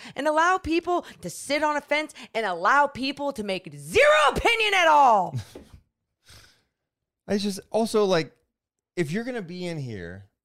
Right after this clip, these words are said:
Speaker 2: and drop Kings in six, why? Why are they, and, and actually present, like, a sound argument for me. That, that's all I want. If you're gonna come in here and say Warriors in four,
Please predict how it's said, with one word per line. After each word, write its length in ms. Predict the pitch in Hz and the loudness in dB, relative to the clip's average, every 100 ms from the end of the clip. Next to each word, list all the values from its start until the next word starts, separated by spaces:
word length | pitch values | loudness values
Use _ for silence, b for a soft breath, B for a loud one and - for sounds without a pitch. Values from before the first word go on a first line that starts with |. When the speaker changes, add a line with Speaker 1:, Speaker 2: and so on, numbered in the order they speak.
| - | -12
Speaker 2:
and 140 | 127 | -8
drop 320 | 113 120 - - | -6 -6 -6 -4
Kings 480 | 190 190 180 131 | -2 -2 -4 -6
in 80 | 127 | -8
six, 760 | - - 214 196 185 - - - _ _ _ | -10 -4 0 0 -2 -8 -10 -14 _ _ _
why? 340 | - 117 110 85 _ _ _ _ _ _ _ _ _ _ _ _ | -4 -2 -2 -4 _ _ _ _ _ _ _ _ _ _ _ _
Why 220 | 107 120 123 | -4 0 0
are 20 | |
they, 140 | 127 | -2
and, 220 | - 135 | -4 -6
and 180 | 135 147 | -6 -4
actually 340 | 143 147 - 147 | -4 -4 -6 -8
present, 480 | - 139 113 120 113 | -4 -4 -2 -4 -6
like, 260 | 107 - | -8 -6
a 260 | 104 95 87 _ _ _ _ _ _ _ | -8 -8 -12 _ _ _ _ _ _ _
sound 460 | - - 131 117 110 | -14 -6 -2 0 2
argument 500 | 98 101 90 85 78 | 2 0 -4 -6 -8
for 180 | - 80 | -8 -10
me. 160 | 71 69 | -10 -4
That, 220 | 117 - | -4 -2
that's 240 | 135 - | -4 -2
all 120 | 175 | 0
I 100 | 113 | 2
want. 280 | 131 90 101 | 2 2 0
If 80 | 104 | 0
you're 80 | 139 | -4
gonna 140 | 147 | -6
come 180 | 120 143 | -8 -8
in 80 | 131 | -6
here 140 | 135 | -8
and 80 | 131 | -8
say 140 | 135 | -8
Warriors 520 | 117 87 110 120 123 110 | -8 -6 -4 -4 -6 -8
in 80 | 110 | -8
four, 400 | 135 131 90 | -4 -2 -2